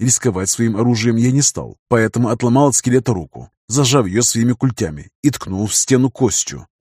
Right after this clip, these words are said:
Та слегка погрязла в густой массе. Толкнув немного сильнее, кость вошла глубже, а вот обратно её вытащить не получалось. Очень плотная и странная штука.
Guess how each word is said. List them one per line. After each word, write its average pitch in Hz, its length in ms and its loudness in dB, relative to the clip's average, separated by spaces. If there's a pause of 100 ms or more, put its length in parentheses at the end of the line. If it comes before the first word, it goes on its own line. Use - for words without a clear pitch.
(120)
Та 131 140 4
слегка 135 400 0
погрязла 113 480 -2
в 120 60 -2
густой 127 380 0
массе. - 460 -2 (180)
Толкнув 139 360 2
немного 123 340 2
сильнее, 101 640 -4
кость 120 300 0
вошла 123 240 0
глубже, 110 480 -6 (120)
а 120 100 -2
вот 127 200 2
обратно 98 400 -4
её 110 260 2
вытащить 120 560 -2
не 127 120 2
получалось. 107 680 0 (260)
Очень 123 420 0
плотная 107 580 0
и 104 320 0
странная 113 640 0
штука. 110 480 -2